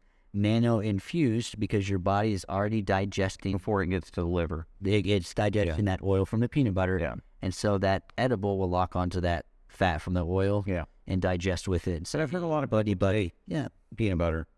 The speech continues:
Speaker 1: Yeah.
Speaker 2: It is an easy one. I can
Speaker 1: It's,
Speaker 2: understand
Speaker 1: it's
Speaker 2: that.
Speaker 1: quick, it's
Speaker 2: Yeah.
Speaker 1: easy, it's a little scoop, it's not very many calories, a little bit of protein
Speaker 2: Yeah.
Speaker 1: helps you out.
Speaker 2: Yeah.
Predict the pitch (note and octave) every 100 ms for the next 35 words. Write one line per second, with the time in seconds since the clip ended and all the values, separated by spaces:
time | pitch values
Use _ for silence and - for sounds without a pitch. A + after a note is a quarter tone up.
0 | _ _ - D#3 C#3 C3 A2+ G#2+ G2 F2+
1 | E2 F2 F2 F2+ F2 E2 - E2+ E2 F2
2 | D#3+ C3 - G2 E2+ E2 B2 A#2+ A#2 B2
3 | - - A2+ G#2 F#2+ G#2+ G#2 G#2+ G#2 G#2
4 | F#2+ F#2 F2+ F#2 A2 B2 D3 - B2 A#2
5 | - A#2+ A#2+ A#2 C3 G#2+ G#2 - G2 F#2+
6 | F#2+ - A#2 C3+